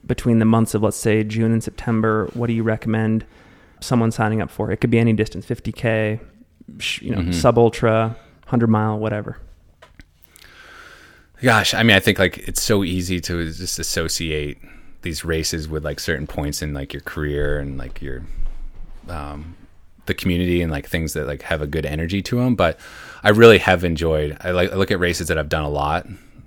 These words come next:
Speaker 2: and I did, I think I've done the, the Ragged fifty K a few times.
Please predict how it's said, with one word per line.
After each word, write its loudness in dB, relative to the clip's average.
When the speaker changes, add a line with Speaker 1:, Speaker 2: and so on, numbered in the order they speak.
Speaker 2:
and -6
I -10
did, -6
I -10
think -4
I've 0
done -2
the, -4
the -8
Ragged -2
fifty -8
K -4
a -6
few -10
times. -8